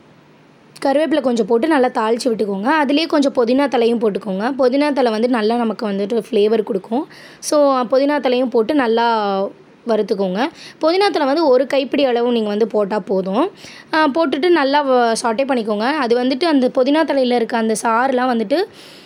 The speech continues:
ஆ, அந்த இதுல இறங்குற வரலும், அந்த தண்ணியில இறங்குற வரலும் நல்லா சாட்டே பண்ணிக்கோங்க. அது,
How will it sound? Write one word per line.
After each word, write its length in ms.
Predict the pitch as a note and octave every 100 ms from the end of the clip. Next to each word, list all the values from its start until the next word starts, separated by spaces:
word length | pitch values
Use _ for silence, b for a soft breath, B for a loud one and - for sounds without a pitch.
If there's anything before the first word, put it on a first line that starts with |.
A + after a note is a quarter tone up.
| B - C#4
ஆ, 520 | C4+ C4+ B3+ B3 A#3+
அந்த 400 | A3+ A3+ A3+ A3+
இதுல 40 |
இறங்குற 560 | C#4+ D#4+ B3 B3 C#4 C4+
வரலும், 340 | A#3+ A3+ D4
அந்த 200 | C4+ A#3
தண்ணியில 320 | A#3 C#4 C4 A#3
இறங்குற 160 | A#3+
வரலும் 320 | A#3 A3 C#4+ A#3+
நல்லா 200 | A3 A#3+
சாட்டே 300 | C4 G3 A3+
பண்ணிக்கோங்க. 380 | A#3 G3+ G#3
அது, 220 | B3 D#4